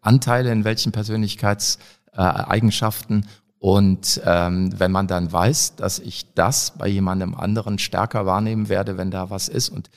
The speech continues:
potenziell überschätzen werde und andere Dinge unterschätzen, kann ich's ein Stück weit ausgleichen.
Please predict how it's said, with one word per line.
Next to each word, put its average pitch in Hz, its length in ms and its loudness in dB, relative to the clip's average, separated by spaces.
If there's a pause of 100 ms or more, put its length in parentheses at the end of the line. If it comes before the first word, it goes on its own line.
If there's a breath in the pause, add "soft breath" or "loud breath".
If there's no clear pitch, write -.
(120 soft breath)
potenziell 95 420 2
überschätzen 123 640 -2
werde 104 160 -4
und 95 100 -6
andere 92 240 -8
Dinge 90 200 -6
unterschätzen, 101 720 -2 (280 loud breath)
kann 104 160 4
ich's - 280 0
ein 90 100 -6
Stück - 320 -4
weit 87 220 -10
ausgleichen. - 560 -10